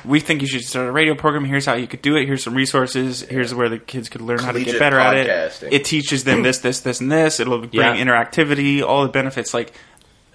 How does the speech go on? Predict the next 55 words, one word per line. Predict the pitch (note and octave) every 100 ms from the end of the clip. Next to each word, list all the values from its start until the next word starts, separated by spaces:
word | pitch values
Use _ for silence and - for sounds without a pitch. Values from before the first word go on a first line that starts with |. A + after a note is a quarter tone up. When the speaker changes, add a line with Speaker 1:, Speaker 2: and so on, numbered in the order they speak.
| - -
Speaker 1:
I | C#3
wonder | D3+ G#3 E3 B2 A#2 - _ _ _ _
what | - C3 C#3
Speaker 2:
Dude, | D4
let's | F#3+ G#3
look | B3+
into | D#4 D#4+
it. | C3+ -
Let's | D3+
Speaker 1:
Maybe, | A#3+ D3+
Speaker 2:
reach | D#3
out. | G3+
Speaker 1:
yeah, |
Speaker 2:
They'll | G3
probably | - B3+ B3+
Speaker 1:
yeah. | F#3
Speaker 2:
say | F3
no, | C#3 F#2+ F#2 C#3 -
but, | A#2+ A#2+ -
you | - F#3
know, | A2+ C3+
it's | B2
better | D3+ F#3+
to | A#2+
ask | G#2 B2 -
and | A2+
Speaker 3:
Hey. | C3
Speaker 2:
be | A2
turned | G#2 F#2+
down | F#2 G#2+
than | F2 F2
to | F#2 D#2+
just | G2 F2+
wonder | E2 F#2 F2 D2
perpetually. | - - D2+ D2 C#2+ - _ -
Speaker 1:
I | C3+
think | C3+ A#2
it's | G#2+
a |
great, | - A2+ -
it, | A2 -
when | A#2+ B2
you | D3
Speaker 3:
Yeah. |
Speaker 1:
did | B2+ C#3+
it, | E3
it, | C#3 B2+
it | B2+
was, | B2 A#2
and | - C3
I |
don't | B2 D3+ D3
think, | D#3+ C#3+ - - - - - -
I | B2+
think | - F3 - -